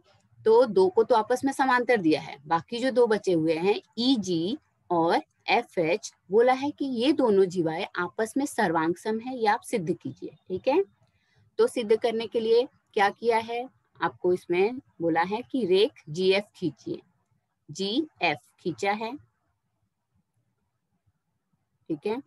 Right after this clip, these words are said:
रेख जीएफ़ खींचा है। तो जब रेख जीएफ़ खींचा तो उससे क्या हुआ, कोण ईएफ़जी और कोण एफ़जीएच, ये दोनों कोण आपस में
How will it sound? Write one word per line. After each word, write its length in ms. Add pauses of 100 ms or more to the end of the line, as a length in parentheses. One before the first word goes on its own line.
(1400)
रेख 200 (280)
जीएफ़ 400
खींचा 360
है। 260 (360)
तो 60
जब 200
रेख 220
जीएफ़ 420
खींचा 440 (400)
तो 120
उससे 260
क्या 180
हुआ, 500 (400)
कोण 380 (580)
ईएफ़जी 1120 (520)
और 220 (120)
कोण 340 (560)
एफ़जीएच, 1200 (480)
ये 320
दोनों 320
कोण 300 (120)
आपस 420
में 220